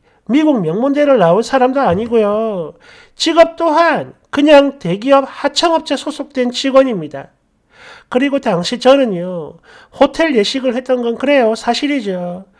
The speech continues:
그래도 남편이 부자라고 생각을 했기 때문에 정말 울며 겨자 먹기로 나도 그만큼 해야 된다 생각을 하고 불필요한 예식 비용과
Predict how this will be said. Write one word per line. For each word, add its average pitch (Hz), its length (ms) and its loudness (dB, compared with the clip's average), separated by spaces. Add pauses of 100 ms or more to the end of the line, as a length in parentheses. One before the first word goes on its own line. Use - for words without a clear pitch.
(340)
그래도 294 340 4
남편이 254 560 2
부자라고 262 420 2
생각을 269 440 -2
했기 254 180 -10
때문에 220 840 -4 (180)
정말 240 500 2
울며 254 500 0
겨자 311 280 4
먹기로 190 640 -2
나도 262 240 4
그만큼 254 380 0
해야 311 160 4
된다 247 180 0
생각을 262 440 -2
하고 277 580 -6 (460)
불필요한 285 720 2
예식 190 300 -6
비용과 208 760 -2